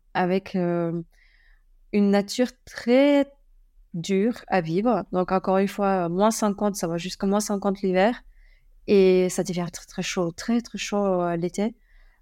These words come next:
Donc, euh, il faut vivre au cycle de la nature, au cycle de la vie. Et les animaux, euh, font partie de ce cycle, font partie de cette vie. Et, euh, oui, ils, euh, ils mangent beaucoup, euh, des viandes.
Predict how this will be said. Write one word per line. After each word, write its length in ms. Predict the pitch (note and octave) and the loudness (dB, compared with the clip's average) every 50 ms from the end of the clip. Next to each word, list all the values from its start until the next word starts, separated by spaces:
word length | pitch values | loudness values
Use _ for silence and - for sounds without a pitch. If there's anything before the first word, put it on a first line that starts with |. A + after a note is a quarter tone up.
| - | -6
Donc, 360 | B3 G3+ G3+ G3 F#3+ - - G#3 | 0 2 2 2 2 0 -2 -2
euh, 360 | G3 F#3 F3+ F3+ F3+ F3 E3+ - - - _ _ _ | 0 0 2 2 2 0 -2 -2 -6 -12 _ _ _
il 100 | F#3 F#3 | -8 -4
faut 140 | - - C4 | 0 2 2
vivre 320 | G#3+ A3 A3 G#3 G3+ G3 | 4 2 2 2 2 0
au 40 | F#3+ | 0
cycle 400 | F#3+ - - G#3+ - - - F3 | 0 -2 -4 -6 -6 -6 -6 -4
de 80 | E3 F3 | -2 -2
la 100 | E3+ F3 | 0 0
nature, 400 | F3 E3+ E3+ - - G3 G3+ A3 A3 - _ _ - | 0 -2 -2 -2 -2 -2 -2 -2 -4 -8 _ _ -14
au 80 | - | -10
cycle 340 | - - - G#3+ - - - - | -10 -10 -10 -12 -14 -18 -8 -4
de 60 | G3 | -2
la 120 | F3+ F#3 F3 | 0 0 0
vie. 240 | E3 E3+ G3+ A3 - _ _ - - _ _ _ - - - - - | 0 -2 -4 -6 -6 _ _ -20 -20 _ _ _ -20 -20 -8 0 2
Et 80 | G#3 | 4
les 200 | G3+ G#3 G3 F#3+ | 4 4 4 4
animaux, 460 | G3+ F#3+ F#3 F#3+ G3 G#3+ A#3 A#3+ A3+ | 2 2 2 2 2 2 4 4 4
euh, 160 | G#3 F#3+ F3+ F3 | 2 2 0 -2
font 220 | - - G3 F#3+ | -4 -4 -6 -2
partie 440 | - G3 F#3+ - - - - A3+ - _ _ - | -2 -2 -4 -4 -8 -16 -18 -18 -20 _ _ -10
de 380 | - E3 F3+ F3 F3 E3+ E3+ E3 | -6 -4 -2 -2 0 -2 -2 -4
ce 180 | - - F#3+ | -6 -6 -8
cycle, 380 | F3+ - - - - - - - - | -8 -6 -6 -8 -8 -8 -10 -14 -10
font 180 | - - F3 E3 | -8 -6 -6 -4
partie 340 | - F3+ - - - - | -4 -6 -6 -8 -8 -8
de 100 | G3 F#3 | -6 -6
cette 280 | F3+ - - F3 - - | -6 -8 -8 -8 -6 -2
vie. 240 | F3 F#3+ G#3+ A3 - _ _ _ - _ _ - - - - _ - - | 0 0 0 -2 -4 _ _ _ -20 _ _ -20 -20 -20 -20 _ -4 0
Et, 300 | G3+ G3 F#3+ F#3+ F#3 F3+ | 2 4 4 4 4 4
euh, 440 | F3+ F3+ F3 F3 F3 F3 F3 F3 - - _ | 2 2 0 0 -2 -4 -6 -8 -10 -10 _
oui, 380 | F#3 F#3+ G3+ A#3 A#3 - - - - | -2 2 2 2 2 0 -2 -6 -6
ils, 220 | E3+ E3+ E3+ F3+ | -4 -2 0 0
euh, 460 | F3 F3 E3+ E3+ E3 E3 E3 D#3+ - - - | 0 0 0 0 -2 -2 -2 -4 -4 -4 -2
ils 160 | - F#3+ F#3+ | 0 2 2
mangent 380 | F#3 F#3 G3 A3 A#3 G#3+ - F3+ E3 - _ - | 4 4 2 2 2 0 -4 -10 -16 -10 _ -2
beaucoup, 560 | G3+ G#3+ G#3 - - G3 G#3 A3+ A#3+ A#3+ - _ _ _ _ _ _ _ - | -2 -2 -2 -4 -4 -2 -2 0 -2 -4 -6 _ _ _ _ _ _ _ -6
euh, 400 | F3 F3 E3+ E3 E3+ E3 E3 E3 E3 | -4 -2 -2 -2 -2 -2 -2 -4 -2
des 140 | - G3 | -2 -2
viandes. 300 | E3 D#3+ D#3+ D#3+ D#3+ D#3+ | -2 -2 -4 -6 -6 -8